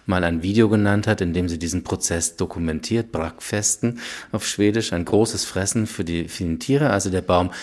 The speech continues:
lebt noch oder gibt Leben,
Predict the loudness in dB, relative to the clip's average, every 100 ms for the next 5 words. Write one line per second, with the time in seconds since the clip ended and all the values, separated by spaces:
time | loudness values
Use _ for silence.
0 | -16 -10 -6 0 2 0 -2 -14 -2 2
1 | 2 0 -8 -6 -4 -2 -6 -6 -2 -2
2 | -4 -2 2 4 4 2